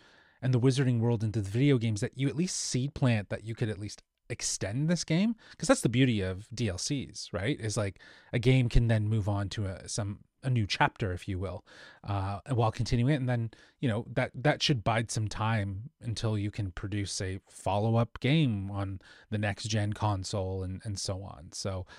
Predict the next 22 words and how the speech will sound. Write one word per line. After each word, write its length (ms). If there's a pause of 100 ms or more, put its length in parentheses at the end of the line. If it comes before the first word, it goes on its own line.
(240)
yeah, 200
I'm, 220
I'm 160
hoping 380
that 220
this 480
really 300
does 260 (140)
kind 180
of 80 (580)
open 360
the 80
door 640
to 280
more 400
Wizarding 440
World 280
in, 180
in 120
the 60
gaming 320
community. 500